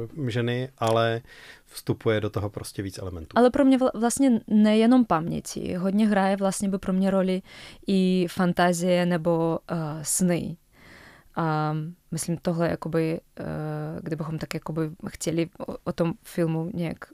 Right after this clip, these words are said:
Speaker 2: vyprávět, jaký je, spíš je to mix snů a fantazí a,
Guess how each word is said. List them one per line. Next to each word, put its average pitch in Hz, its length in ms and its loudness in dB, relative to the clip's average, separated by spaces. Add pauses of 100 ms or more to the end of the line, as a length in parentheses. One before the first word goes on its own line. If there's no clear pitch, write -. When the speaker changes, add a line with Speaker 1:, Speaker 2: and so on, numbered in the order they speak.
(320)
Speaker 2:
vyprávět, 165 640 -2
jaký 175 320 -2
je, 165 180 -2
spíš - 320 -6
je 202 100 2
to 196 260 0 (600)
mix - 560 6
snů 202 360 4
a 185 60 0
fantazí 190 760 2
a, 175 300 -2